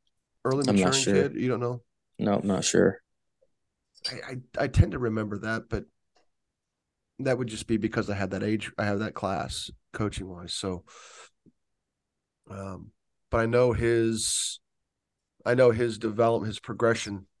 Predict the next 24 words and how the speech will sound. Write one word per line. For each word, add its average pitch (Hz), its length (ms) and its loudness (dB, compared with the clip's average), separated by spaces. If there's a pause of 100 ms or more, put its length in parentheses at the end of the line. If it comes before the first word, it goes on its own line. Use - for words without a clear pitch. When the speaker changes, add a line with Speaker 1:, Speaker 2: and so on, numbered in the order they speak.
(200)
Speaker 1:
has 101 160 -8
been 107 220 -2
all 98 160 -2
about, 98 380 -4 (320)
uh, 98 220 -2
developing, 98 680 -8
you 98 80 -14
know, 101 260 -14
more 98 200 -2
as 92 120 -10
a, - 220 -14
on 98 80 -6
the 92 80 -6
perimeter 101 400 -6
versus 98 320 -6
being 98 180 -4
around 90 180 -6
the 92 60 -10
basket. 98 540 -6
And, 110 120 -12 (920)
and 120 100 4
I 127 80 8
think 123 240 2
he's 104 180 -6